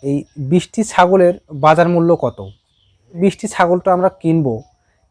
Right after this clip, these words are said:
এই বিশটি ছাগলকে আমরা কি খেতে দেব, এটা ছাগল ক্রয় করার আগে আপনাকে চিন্তা করতে হবে যে আমি একটা পশু কিনবো, সেই পশুকে আমি কি খেতে দেব। YouTube-এ বেশ কিছু চটকদারদের ভিডিও দেখে থাকি যেখানে বলা হয়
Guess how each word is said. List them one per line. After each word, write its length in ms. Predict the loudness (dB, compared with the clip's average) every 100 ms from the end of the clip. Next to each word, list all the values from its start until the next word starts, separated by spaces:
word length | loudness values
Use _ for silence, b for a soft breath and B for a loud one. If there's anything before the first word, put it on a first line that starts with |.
| _
এই 180 | 0 2
বিশটি 340 | 2 0 -2
ছাগলকে 400 | -2 0 0 -2
আমরা 180 | -2 -4
কি 180 | -4 -8
খেতে 260 | -6 -8
দেব, 260 | -8 -10 -14 -20 _ _ _ _ _ _ _ _ _
এটা 380 | -4 2 2 2 -10 _ _ _ _ -8
ছাগল 360 | -4 0 0
ক্রয় 280 | 0 2 2
করার 200 | 2 2
আগে 280 | 2 2 0
আপনাকে 320 | -2 -4 -8
চিন্তা 340 | -6 -6 -4
করতে 220 | -6 -8 -8
হবে 260 | -4 -4 -4 _ _ _ _ _ _
যে 80 | 0
আমি 160 | 2 2
একটা 180 | 0 -2
পশু 220 | -4 -4
কিনবো, 320 | -4 -2 0
সেই 180 | -2 -4
পশুকে 300 | -6 -4 -2
আমি 120 | -2 -2
কি 160 | -4
খেতে 240 | -2 -4 -4
দেব। 260 | -10 -12 -18 _ _ _ _ _ -4
YouTube-এ 380 | 0 4 4
বেশ 240 | 4 4 -2
কিছু 220 | -10 -10
চটকদারদের 580 | -6 -4 -2 -2 -2 -2
ভিডিও 260 | 0 0
দেখে 200 | 0 -2
থাকি 260 | -2 -4 -4
যেখানে 320 | -4 -4 -4
বলা 260 | 0 2 2
হয় 280 | 2 -2